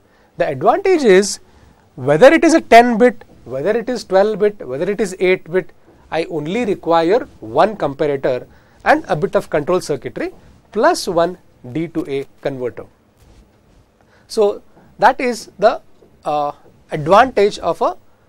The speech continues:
A D converter, even though you feel that it is much, much slower as compared to a flash A D C, because flash A D C becomes unmanageable if the count size goes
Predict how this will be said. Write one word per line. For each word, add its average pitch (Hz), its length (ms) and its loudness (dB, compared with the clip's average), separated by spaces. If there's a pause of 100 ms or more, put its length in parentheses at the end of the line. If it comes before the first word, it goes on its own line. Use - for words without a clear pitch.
(140)
A 165 160 -2
D 165 100 0
converter, 160 600 -2
even 180 300 0
though 262 300 0
you 175 140 -10
feel 208 280 -6
that 180 140 -2
it 147 100 -10
is 180 180 -6
much, 131 360 -6
much 208 140 -4
slower 156 420 -4
as 156 180 -2
compared 127 340 -10
to 170 100 -6
a 240 60 -6
flash 139 320 -6
A 131 60 -14
D 117 80 -12
C, - 200 -18 (480)
because 185 220 -2
flash 220 320 0
A 262 80 -4
D 262 80 -6
C 277 120 -8
becomes 214 420 -4
unmanageable 226 640 2 (420)
if 208 240 -4 (200)
the 165 120 -4
count 202 300 0
size 185 260 -2
goes 156 360 -6